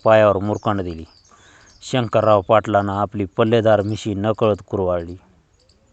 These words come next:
"माणूस असावा तर पंतासारखा असावा," अशा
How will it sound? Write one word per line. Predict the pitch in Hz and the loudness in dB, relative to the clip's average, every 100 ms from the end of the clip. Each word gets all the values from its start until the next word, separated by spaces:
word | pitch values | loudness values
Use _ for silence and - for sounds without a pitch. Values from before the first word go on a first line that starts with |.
| _ _ _ _ _ _ _ _ _ _ _ _ - - - | _ _ _ _ _ _ _ _ _ _ _ _ -20 -20 -6
"माणूस | 110 117 117 104 | 2 2 2 -2
असावा | 107 135 120 113 | 0 4 6 4
तर | 104 | 2
पंतासारखा | 98 117 110 110 113 95 101 82 - - _ | 0 0 4 2 4 0 0 -4 -10 -20 _
असावा," | 110 101 107 95 92 - _ - - - | -6 0 0 0 -4 -14 _ -20 -20 -6
अशा | 113 123 | -4 -2